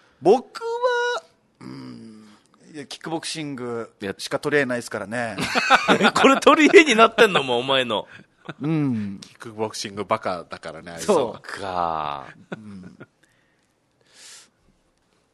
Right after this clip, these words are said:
Speaker 2: まあ、いっか。
Speaker 3: うん。
Speaker 2: 話、まあまあ。
Speaker 1: あ、なんだったら取れるかでしょ？
Speaker 2: そう。
Speaker 1: 僕、短距離自信ありますけどね。
Speaker 2: <laughs> 嘘つくなよ、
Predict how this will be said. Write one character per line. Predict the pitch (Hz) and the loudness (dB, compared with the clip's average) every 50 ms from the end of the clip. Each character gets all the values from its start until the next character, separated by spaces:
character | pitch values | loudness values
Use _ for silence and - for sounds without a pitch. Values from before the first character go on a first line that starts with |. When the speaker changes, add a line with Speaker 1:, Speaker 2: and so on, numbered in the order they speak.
| _ _ _ _ _ _ _ _ _ _ _ _ _ _ | _ _ _ _ _ _ _ _ _ _ _ _ _ _
Speaker 2:
ま | - 73 71 | -16 -14 -14
あ、 | 71 | -14
い | 80 | -16
っ | - _ _ - - | -18 _ _ -4 -2
か。 | 202 196 - 196 | -2 -2 -2 -4
Speaker 3:
う | 190 | -12
ん。 | |
Speaker 2:
話、 | 190 - 190 - - - - 214 - - - - - 208 - | -12 -8 -4 -2 0 0 0 2 4 4 4 4 2 0 -2
ま | - - - | 0 2 2
あ | 123 | 4
ま | 110 110 | 4 2
あ。 | 95 - - - - - - 151 147 - - | 2 0 -2 -8 -12 -14 -14 -14 -14 0 6
Speaker 1:
あ、 | 190 214 190 - - - - - | 8 8 8 8 6 0 -2 2
な | 240 269 | 4 4
ん | 302 330 | 6 6
だ | 349 | 4
っ | 339 349 | 4 6
た | - 311 302 | 8 10 12
ら | 294 285 | 12 10
取 | 294 285 269 | 10 8 4
れ | 226 | 4
る | 185 | 2
か | - 151 | 0 0
で | 113 101 | -2 0
し | - | 4
ょ？ | - | 6
Speaker 2:
そ | 170 170 151 123 101 - - - | 8 10 10 8 6 4 0 -8
う。 | - _ _ _ _ _ _ _ _ _ _ _ - | -20 _ _ _ _ _ _ _ _ _ _ _ -8
Speaker 1:
僕、 | 160 175 165 170 160 151 | -8 -6 -4 -2 -2 0
短 | 131 208 240 294 339 339 | 2 2 2 2 2 0
距 | 320 320 | -2 -2
離 | 311 302 | -2 -2
自 | 262 285 247 | -4 -4 0
信 | 277 269 | 2 4
あ | 240 | 4
り | 226 | 4
ま | 214 220 | 4 2
す | 208 - | 0 -2
け | - 131 | -4 -6
ど | 214 | -6
ね。 | 214 226 - | -4 -4 -4
Speaker 2:
<laughs> | 196 - - - 214 - 523 571 - 571 622 - - 415 554 571 - - 523 587 587 - - 554 571 - - - 554 508 - - | -4 -4 -4 -2 6 8 10 12 12 12 12 12 12 10 10 10 10 10 8 8 8 8 6 6 6 6 4 2 2 2 2 -2
嘘 | - 214 220 - 403 427 | -8 -8 -6 -4 -6 -6
つ | 427 - - - | -6 -8 -14 -12
く | - 453 415 | -10 -2 0
な | 330 302 254 | 2 2 2
よ、 | 240 | 2